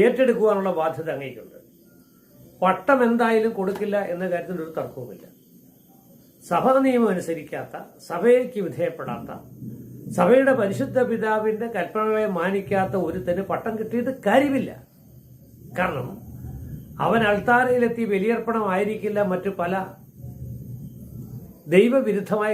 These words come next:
കാര്യങ്ങളായിരിക്കും ചെയ്യാൻ സാധ്യതയുള്ളത്. അത് കിട്ടുമെന്ന് കരുതി ആരും ഓടിയിരിക്കുകയും വേണ്ട. പിന്നെ ഇവരെ പുറത്താക്കുക എന്നുള്ളത്, അതിനെ ആരും പുറത്താക്കേണ്ട കാര്യമില്ല, കറങ്ങി പോയാൽ മതി.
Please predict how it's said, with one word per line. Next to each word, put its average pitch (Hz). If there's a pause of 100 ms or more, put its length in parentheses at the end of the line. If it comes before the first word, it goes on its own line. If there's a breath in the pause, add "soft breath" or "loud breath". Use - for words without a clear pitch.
കാര്യങ്ങളായിരിക്കും 180
ചെയ്യാൻ 185 (100)
സാധ്യതയുള്ളത്. 131 (1120 soft breath)
അത് 185
കിട്ടുമെന്ന് 247
കരുതി 214
ആരും 196
ഓടിയിരിക്കുകയും 185
വേണ്ട. - (1700)
പിന്നെ 214 (1500)
ഇവരെ 220 (120)
പുറത്താക്കുക 214 (120)
എന്നുള്ളത്, 104 (640)
അതിനെ 147 (100)
ആരും 220
പുറത്താക്കേണ്ട 240
കാര്യമില്ല, 214
കറങ്ങി 196
പോയാൽ 202
മതി. -